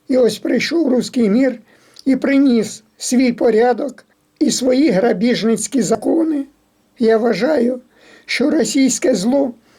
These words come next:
буде скоро покаране, адже скільки часу можна брехати всім, що вони миролюбива нація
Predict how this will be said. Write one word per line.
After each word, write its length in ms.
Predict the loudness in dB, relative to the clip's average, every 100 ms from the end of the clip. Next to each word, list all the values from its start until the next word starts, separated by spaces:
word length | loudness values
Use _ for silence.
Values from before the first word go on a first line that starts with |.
| _
буде 320 | -2 0 0
скоро 380 | -2 0 0 2
покаране, 800 | 0 -6 -2 0 0 0 0 -2 -6 _ _ _ _
адже 440 | -2 0 0 -2 -4
скільки 560 | -8 -6 0 0 0 -4
часу 540 | -2 -2 -2 -2 -4 -6 -20 -20 -12 -2
можна 420 | 2 2 2 0
брехати 580 | 0 -2 -2 -4 0 -2
всім, 420 | -2 -2 0 0 -4 -20 -16
що 240 | -6 -2 2
вони 420 | 2 2 0 -2 -6
миролюбива 800 | -2 0 2 2 2 2 2 2
нація 640 | 2 0 -2 -2 -2 -2